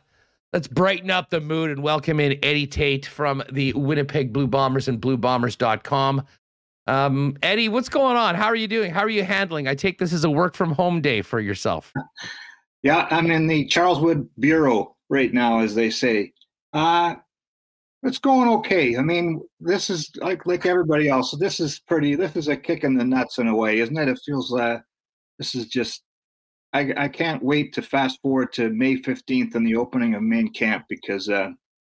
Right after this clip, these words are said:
Speaker 2: hopefully by then the snow will be melted.
Speaker 1: It's a, it's a kick in the nuts followed by a perfectly executed stone cold stunner, I think. I mean,
Speaker 2: Ah.
Speaker 1: this is sort of a one-two punch, and we're all
Speaker 2: Yeah.
Speaker 1: dazed looking up going, "What the hell is going on?"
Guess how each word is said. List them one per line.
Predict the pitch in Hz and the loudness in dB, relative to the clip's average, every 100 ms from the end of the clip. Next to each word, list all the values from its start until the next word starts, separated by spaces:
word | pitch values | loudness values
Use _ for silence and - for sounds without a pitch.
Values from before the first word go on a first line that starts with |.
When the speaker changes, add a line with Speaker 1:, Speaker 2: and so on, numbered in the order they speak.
| _ _ _ _ | _ _ _ _
Speaker 2:
hopefully | 156 151 - 127 | -2 -2 0 -2
by | 110 117 | 0 0
then | 117 113 110 - _ _ _ _ _ _ - | 0 0 -4 -8 _ _ _ _ _ _ -12
the | |
snow | - - 120 | -6 0 2
will | 113 104 | 2 0
be | 104 | 0
melted. | 110 110 113 104 - _ _ _ _ _ - | 0 -2 -4 -8 -10 _ _ _ _ _ -4
Speaker 1:
It's | 156 - | -4 0
a, | 156 139 139 | 0 2 0
it's | 139 | 0
a | 151 | -2
kick | - 190 | -2 0
in | 190 | 2
the | 156 | 2
nuts | 143 143 - | 2 0 -4
followed | - 139 143 147 139 | 0 2 4 2 0
by | 131 120 113 113 - | 2 2 2 0 0
a | 120 117 - | -4 -4 -8
perfectly | - 165 147 139 139 131 | -4 -2 -2 -2 0 0
executed | 123 123 - 127 - 120 110 | -2 -4 -6 -6 -2 -2 -2
stone | 107 - 127 127 113 | -6 -4 -2 -2 -2
cold | - 120 - | -4 -4 -4
stunner, | - 135 120 82 - - | -4 -2 -2 -4 -12 -6
I | 110 | -6
think. | - 92 85 | -4 -8 -6
I | 120 | -4
mean, | 110 | -2
Speaker 2:
Ah. | 117 | 0
Speaker 1:
this | 131 139 | 0 0
is | 143 131 | -2 -2
sort | - 131 | 0 0
of | 127 | 2
a | 110 | 0
one-two | 110 139 135 139 - 143 | 0 0 2 0 0 0
punch, | 123 143 123 131 127 | 0 0 0 0 -2
and | 127 | 0
we're | 147 | 2
all | 156 | 2
Speaker 2:
Yeah. | 147 139 | 2 2
Speaker 1:
dazed | 135 139 135 117 | 0 2 0 0
looking | 151 139 139 | -2 0 0
up | 131 139 | 0 0
going, | 131 110 | -2 0
"What | 113 127 | 0 0
the | 120 | 0
hell | 117 117 | 0 2
is | 104 | 0
going | 107 110 98 | 0 0 0
on?" | 110 110 87 | 0 -2 -2